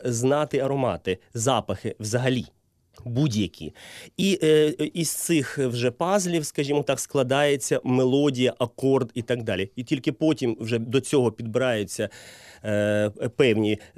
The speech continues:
поєднання, які вже відпрацьовуються в варіантах, які, ну,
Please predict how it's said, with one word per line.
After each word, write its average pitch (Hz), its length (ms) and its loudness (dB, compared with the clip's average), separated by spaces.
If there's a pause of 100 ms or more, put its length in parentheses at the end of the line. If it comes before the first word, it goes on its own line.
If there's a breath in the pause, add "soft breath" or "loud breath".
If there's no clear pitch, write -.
(100)
поєднання, 131 640 2
які 107 200 -2
вже 139 220 2
відпрацьовуються 143 1200 0
в 120 220 -4
варіантах, 117 800 0
які, 123 380 -4
ну, 135 180 -2